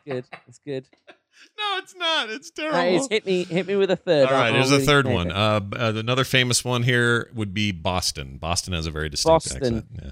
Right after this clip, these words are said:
Speaker 1: That's too famous. Hit me with a niche
Speaker 2: Uh,
Speaker 1: one.
Speaker 2: or a
Speaker 1: I
Speaker 2: niche
Speaker 1: wanna have,
Speaker 2: one.
Speaker 1: like,
Speaker 2: Um,
Speaker 1: yeah.
Speaker 2: let's do. Uh, hold on. Let me think for a second.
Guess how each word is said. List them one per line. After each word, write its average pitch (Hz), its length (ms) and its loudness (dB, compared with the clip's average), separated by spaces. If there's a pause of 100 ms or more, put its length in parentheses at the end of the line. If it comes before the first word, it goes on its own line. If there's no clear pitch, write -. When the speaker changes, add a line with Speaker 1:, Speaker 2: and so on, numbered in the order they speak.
Speaker 1:
That's 123 180 -6
too 135 220 -4
famous. 110 400 -2
Hit 123 140 -4
me 131 80 -2
with 120 160 0
a 120 60 2
niche 120 300 -2
Speaker 2:
Uh, 95 100 -4
Speaker 1:
one. 95 140 -2
Speaker 2:
or 92 40 -2
a 90 80 -2
Speaker 1:
I 87 40 -2
Speaker 2:
niche 104 300 0
Speaker 1:
wanna 110 40 -4 (120)
have, - 20 -2
Speaker 2:
one. 80 100 -6
Speaker 1:
like, 98 260 -10 (160)
Speaker 2:
Um, 92 340 0
Speaker 1:
yeah. 95 160 -4 (160)
Speaker 2:
let's 104 300 -4
do. 104 640 0 (840)
Uh, 104 720 -2
hold 104 200 -4
on. 98 160 -2
Let 104 80 -4
me 101 60 -2
think 104 240 -4
for - 80 -10
a 98 40 -6
second. 117 440 -2